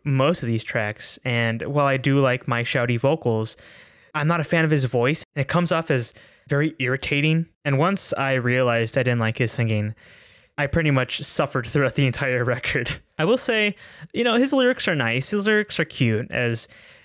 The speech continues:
he touches on subjects like being yourself,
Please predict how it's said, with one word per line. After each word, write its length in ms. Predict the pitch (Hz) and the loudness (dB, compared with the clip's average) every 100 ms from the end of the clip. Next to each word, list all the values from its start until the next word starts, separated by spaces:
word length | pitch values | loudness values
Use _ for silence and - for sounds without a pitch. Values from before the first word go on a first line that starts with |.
| _ _ _ | _ _ _
he 160 | 160 170 | -6 -2
touches 340 | 180 170 143 | 0 0 0
on 320 | 135 127 123 | 2 2 0
subjects 420 | - 147 131 123 | 0 -2 -2 -2
like 220 | 123 117 - | 0 -2 2
being 220 | 123 123 | 2 2
yourself, 680 | 110 - 117 110 107 - | 0 0 0 2 0 -4